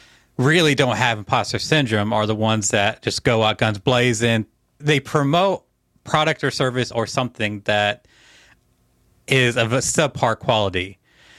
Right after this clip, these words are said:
So, like, if you are dealing with imposter syndrome, by the time you actually put yourself out there, you probably fine-tune your message and fine-tune what you're doing and build your knowledge to a substantial point, if that makes sense.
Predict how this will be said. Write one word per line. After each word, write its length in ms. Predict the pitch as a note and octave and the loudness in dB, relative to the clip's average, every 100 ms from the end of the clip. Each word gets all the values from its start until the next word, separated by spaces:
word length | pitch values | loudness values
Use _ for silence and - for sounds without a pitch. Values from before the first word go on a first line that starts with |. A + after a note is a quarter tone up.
| - | -4
So, 120 | - | 0
like, 140 | B2+ | 2
if 160 | A#2 - | 0 0
you 140 | C#3+ | 2
are 120 | D3 D3+ | 2 2
dealing 260 | D3+ D3 | 0 0
with 120 | C3+ - | 0 -2
imposter 380 | B2 B2+ - | -2 -2 -2
syndrome, 400 | A2 - D#3 A#2 A2 | -4 -2 0 0 0
by 120 | A2 | 0
the 80 | G#2+ | 0
time 260 | - A#2+ | -2 0
you 60 | A#2 | 0
actually 680 | A2+ G#2+ - A2 G2+ G2 - _ _ _ | 0 0 -2 0 0 -2 -6 _ _ _
put 160 | F3+ D3 | 0 0
yourself 340 | C#3+ C3 A2 - | 0 0 -2 0
out 320 | C#3+ D3+ - | 0 0 -2
there, 380 | G#2 G2 F#2 F#2+ _ _ _ | 0 0 -2 -4 _ _ _
you 200 | - B2 | -4 -2
probably 720 | - E3+ G3 G3 E3 C3+ B2+ | -2 -2 -2 -2 0 0 0
fine-tune 960 | A2+ - C3+ C3 A2+ - C#3+ B2+ A#2 G#2+ | -2 0 0 0 -4 -2 0 2 0 0
your 120 | A2 | 0
message 400 | A2 A2+ - A2 | 0 -2 0 -2
and 100 | A2+ | 0
fine-tune 420 | - A2+ A2 B2+ A2+ | 0 0 0 0 0
what 100 | A#2 | -2
you're 100 | G2+ | -2
doing 400 | B2 A#2+ G#2+ G#2 | 0 2 2 0
and 180 | G#2 - - - - - _ - | -2 -6 -16 -20 -20 -20 _ 0
build 280 | C3+ A#2+ | 2 2
your 120 | B2 A2+ | 0 0
knowledge 580 | B2+ A#2+ A2 F#2+ - - _ _ - | 2 2 0 -2 -12 -18 _ _ -2
to 260 | A3+ G#3 | 0 0
a 160 | E3+ D#3+ | 0 -2
substantial 540 | - D#3 G3 F3+ C3+ | -2 -2 0 0 0
point, 680 | A#2 - D3 G2 - - - - _ _ _ _ - - _ _ _ | -2 0 0 -2 -6 -10 -10 -14 _ _ _ _ -20 -20 _ _ _
if 80 | A#2+ | -4
that 120 | A2+ | -2
makes 180 | G#2 G2+ | 0 -2
sense. 500 | A2 F#2+ - - - | -4 -6 -8 -14 -16